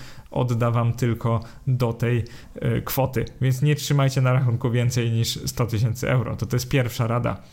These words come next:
E, druga rada jest taka, że część waszych środków polecam, żebyście trzymali albo na obligacjach skarbowych czteroletnich indeksowanych inflacją. Argument za tym jest taki, że no, inflacja wygląda na to, że znowu wpadła w ten trend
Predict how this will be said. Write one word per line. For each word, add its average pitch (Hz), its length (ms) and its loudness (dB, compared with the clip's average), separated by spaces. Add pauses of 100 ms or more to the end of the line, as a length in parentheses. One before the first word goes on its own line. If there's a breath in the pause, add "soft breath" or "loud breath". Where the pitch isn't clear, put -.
(220 loud breath)
E, 131 160 0
druga 180 300 2
rada 160 200 4
jest 151 140 0
taka, 156 220 2
że 131 120 2
część 170 280 0
waszych 151 300 2
środków 143 460 0 (280 loud breath)
polecam, 135 400 2
żebyście 127 360 2
trzymali 123 440 2
albo 131 260 2
na 127 120 4
obligacjach 120 580 0
skarbowych 120 520 0
czteroletnich 127 760 2
indeksowanych 120 680 2
inflacją. 120 580 0 (400 loud breath)
Argument 143 460 2
za 151 160 2
tym 147 200 2
jest 127 140 0
taki, 131 280 0
że 120 160 2
no, 123 160 2
inflacja 135 500 2
wygląda 127 400 2
na 127 60 4
to, 127 120 2
że 117 100 2
znowu 120 300 2
wpadła 123 360 0
w - 40 -4
ten 117 180 0
trend 123 360 2